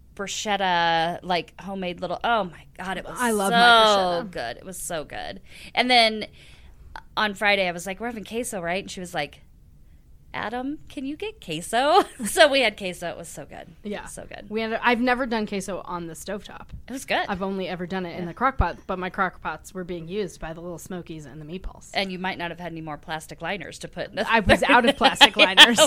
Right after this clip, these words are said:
Speaker 1: what would we have done? <laughs>
Speaker 2: Oh my gosh. I've become an old lady.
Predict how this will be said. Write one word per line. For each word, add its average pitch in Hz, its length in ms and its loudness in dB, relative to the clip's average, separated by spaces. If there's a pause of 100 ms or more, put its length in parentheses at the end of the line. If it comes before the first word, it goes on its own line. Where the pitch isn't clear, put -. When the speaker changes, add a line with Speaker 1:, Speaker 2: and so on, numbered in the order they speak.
Speaker 1:
what - 220 4
would 262 160 6
we 214 140 6
have 196 120 0
done? 220 480 2
<laughs> - 60 -8 (460)
Speaker 2:
Oh - 40 -2
my 185 240 -4
gosh. 156 400 -6 (400)
I've 359 160 12
become 480 280 12 (120)
an - 80 2
old 254 300 8
lady. 196 500 -2